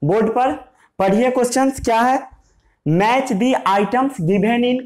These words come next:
column A। Column A में कुछ items दिए गए हैं with that in column B। Column B में भी कुछ दिए गए हैं, उसके साथ आपको match कराना है, Means मिलाना है,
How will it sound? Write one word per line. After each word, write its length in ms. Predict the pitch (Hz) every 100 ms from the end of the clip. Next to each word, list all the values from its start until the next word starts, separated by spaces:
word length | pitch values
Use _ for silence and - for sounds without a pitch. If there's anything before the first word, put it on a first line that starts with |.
| -
column 380 | 202 202 240 233 -
A। 120 | 165 107 - - _ _ _ _ -
Column 320 | 190 220 247
A 140 | 202 233
में 200 | 254 262
कुछ 200 | 262 -
items 460 | 180 202 226 240 226
दिए 280 | 226 240 240
गए 220 | 240 240
हैं 120 | 254 302 - _ -
with 260 | 139 240 - - _ _ _ _ -
that 360 | 139 196 202
in 140 | 254 277 190
column 340 | 156 156 156
B। 140 | 139 127 - - - _ _ -
Column 380 | 196 214 254 208
B 120 | 240
में 160 | 247 220
भी 100 | 247
कुछ 240 | 247 240
दिए 300 | 202 233 254
गए 80 | 247
हैं, 160 | 254 226
उसके 320 | 180 190 240
साथ 300 | 233 214 226
आपको 280 | 220 208 202
match 360 | 220 147 143 147
कराना 460 | - 135 123 120 120
है, 160 | 120 117 _ _ _ _ _ _ -
Means 320 | 196 269 - - _ -
मिलाना 500 | 139 180 180 160 156 135
है, 180 | 131